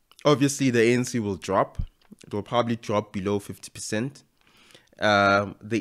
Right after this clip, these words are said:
E F F will probably stay the same or drop slightly. Uh, I don't think a lot of people have an appetite for,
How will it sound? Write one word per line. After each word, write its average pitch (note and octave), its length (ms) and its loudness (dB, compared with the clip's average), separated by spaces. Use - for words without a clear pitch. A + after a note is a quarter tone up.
E C3 60 4
F B2+ 180 0
F A#2 420 2
will B2 220 -2
probably C3 480 2
stay C3+ 320 0
the A#2+ 160 0
same A#2 480 -2
or G#2 140 -4
drop G2+ 420 -2
slightly. F2+ 640 -6
Uh, G#2+ 420 6
I A2 240 0
don't A#2+ 360 0
think A2+ 420 -4
a G#2+ 80 -2
lot A2+ 160 0
of A#2 120 -2
people G#2+ 340 -4
have G#2+ 260 -2
an F#2+ 160 -6
appetite G2 680 -6
for, F#2 460 -4